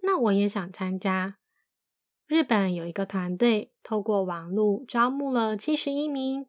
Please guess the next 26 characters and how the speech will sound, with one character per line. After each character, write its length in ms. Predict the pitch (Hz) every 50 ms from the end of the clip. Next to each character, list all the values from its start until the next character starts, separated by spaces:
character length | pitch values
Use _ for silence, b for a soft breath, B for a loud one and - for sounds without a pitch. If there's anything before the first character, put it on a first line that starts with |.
| _ _
自 220 | - - 320 320 311
认 240 | 311 302 294 269
为 240 | 220 214 214 226 240
有 240 | 240 214 190 190 196
睡 220 | - - 320 320
眠 260 | 302 262 233 220 226 220
障 240 | - 277 254 247
碍 180 | 254 247 240 226
的 140 | 208 202 180
志 160 | - - 208
愿 240 | 196 202 190 180 180
者， 260 | - - - - - _ _ _ _ _ _ _ _
并 200 | - 339 339 320
请 240 | 294 - 247 214 196
他 160 | 196 220 262
们 340 | 277 277 254 240 233 233 240
填 260 | 240 - 226 214 226
写 300 | 233 - - 196 196 196
睡 320 | 202 - - - 277 262 247
眠 320 | 226 214 208 202 214 233
品 240 | 247 - - 190 175
质 240 | 165 - 202 214 240
指 220 | - - 180 165
数 300 | 180 180 - - 285 277
问 200 | 294 285 262 240
卷。 300 | - - 277 240 208 -